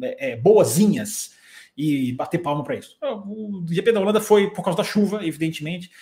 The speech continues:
Surpreendente como as pessoas tão colocando estatísticas, né? O G P com mais ultrapassagens do ano. Eu sou muito mais as ultrapassagens de Silverstone.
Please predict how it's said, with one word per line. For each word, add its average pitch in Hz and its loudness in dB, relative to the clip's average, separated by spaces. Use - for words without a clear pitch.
Surpreendente 214 2
como 165 -6
as 151 -6
pessoas 175 -6
tão 180 -4
colocando 202 2
estatísticas, - -6
né? 196 -6
O 185 -6
G 180 -8
P 202 -4
com 175 -2
mais 185 -4
ultrapassagens 175 -6
do 147 2
ano. 165 0
Eu 359 -10
sou 269 -4
muito 247 -2
mais 202 0
as 196 -2
ultrapassagens 180 -4
de - -10
Silverstone. 165 -8